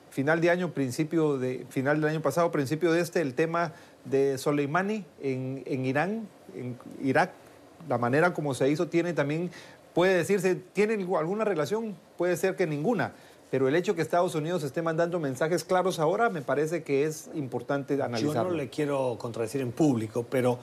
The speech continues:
Speaker 2: cuando usted dice que el mensaje es muy claro, a mí no me lo parece tanto. Entonces le voy a pedir que me ayude a comprenderlo.
Speaker 1: Sí.
Speaker 2: Tal vez no lo sé interpretar bien, pero precisamente Estados Unidos ha estado mareando la perdiz, utilizando el refranero castellano,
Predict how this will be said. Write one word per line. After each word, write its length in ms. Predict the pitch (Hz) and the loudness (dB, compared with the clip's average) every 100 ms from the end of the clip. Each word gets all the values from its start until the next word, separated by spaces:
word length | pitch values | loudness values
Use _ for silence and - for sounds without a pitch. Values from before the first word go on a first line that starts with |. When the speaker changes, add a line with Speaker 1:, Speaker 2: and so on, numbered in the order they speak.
| - - | -10 -8
Speaker 2:
cuando 220 | 135 123 | -4 -4
usted 160 | 120 147 | 0 0
dice 160 | 151 | 0
que 80 | - | -2
el 100 | 110 | -2
mensaje 380 | 113 104 127 156 | -4 -6 -4 -2
es 40 | |
muy 200 | 151 135 | 0 -2
claro, 420 | 123 165 135 113 - - - - - | 2 2 2 -2 -8 -14 -16 -12 -6
a 60 | |
mí 120 | 123 | -2
no 180 | 156 220 | 0 2
me 100 | 139 | 0
lo 100 | 104 | -4
parece 340 | 98 107 - 123 | -4 -4 -4 0
tanto. 360 | 190 147 107 | 0 0 -2
Entonces 220 | - 131 | -4 -2
le 40 | 131 | 0
voy 100 | 143 | 0
a 40 | 139 | 2
pedir 160 | 156 | 0
que 120 | 151 147 | 0 0
me 60 | |
ayude 280 | 131 135 147 | 0 0 0
a 40 | |
comprenderlo. 680 | 147 143 143 143 131 113 151 - | -2 -4 -2 0 0 0 -4 -4
Speaker 1:
Sí. 220 | 135 107 | -4 -2
Speaker 2:
Tal 160 | - 123 | 0 0
vez 220 | 123 127 | 0 0
no 160 | 135 135 | 2 2
lo 80 | |
sé 140 | 123 135 | 2 0
interpretar 580 | 120 123 120 117 147 151 | 0 0 0 0 2 2
bien, 260 | 220 135 - - - - - | 2 0 -4 -18 -20 -18 -4
pero 180 | 135 127 | -2 0
precisamente 920 | 135 123 156 156 160 165 190 - - | -2 -2 0 0 0 0 0 -2 -6
Estados 320 | - 135 139 | -2 -2 0
Unidos 280 | 143 156 160 | 0 0 -2
ha 60 | |
estado 260 | 151 156 165 | -2 0 0
mareando 440 | 143 113 120 147 | 2 0 0 0
la 140 | 165 139 | 0 2
perdiz, 480 | 147 139 185 151 | 0 2 0 -2
utilizando 480 | - - 104 120 117 | -8 -8 -6 -2 -2
el 60 | 117 | 0
refranero 480 | 120 - 123 120 123 | -2 -4 -2 0 0
castellano, 560 | 131 - 151 135 147 | 0 2 2 2 -2